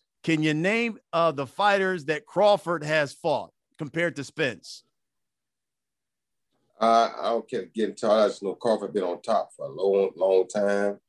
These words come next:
Speaker 2: Crawford defended his title against whoever they bought to Crawford for years and years.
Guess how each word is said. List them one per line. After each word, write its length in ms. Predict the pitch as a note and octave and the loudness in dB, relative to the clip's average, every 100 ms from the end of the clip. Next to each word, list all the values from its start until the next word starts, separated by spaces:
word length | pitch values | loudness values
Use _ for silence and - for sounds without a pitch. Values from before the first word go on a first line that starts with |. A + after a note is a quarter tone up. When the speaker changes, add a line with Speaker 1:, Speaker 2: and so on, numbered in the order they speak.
| _ _ _ | _ _ _
Speaker 2:
Crawford 220 | - G#2+ | -4 -4
defended 240 | - A2+ G2+ | -2 0 2
his 100 | F#2+ | 0
title 220 | A#2 G2+ | 0 0
against 300 | F#2+ F#2 - | 0 -4 -2
whoever 240 | G2+ G2 F#2 | 0 2 0
they 80 | |
bought 260 | D2 G2+ G2 | -2 -4 -4
to 60 | - | -4
Crawford 320 | A2 G2+ F#2+ - | -4 -4 -6 -12
for 80 | D#2 | -10
years 360 | E2 G2+ G2 | -4 -2 -2
and 120 | E2 | -4
years. 320 | D#2 G2+ G#2 | -6 -2 -2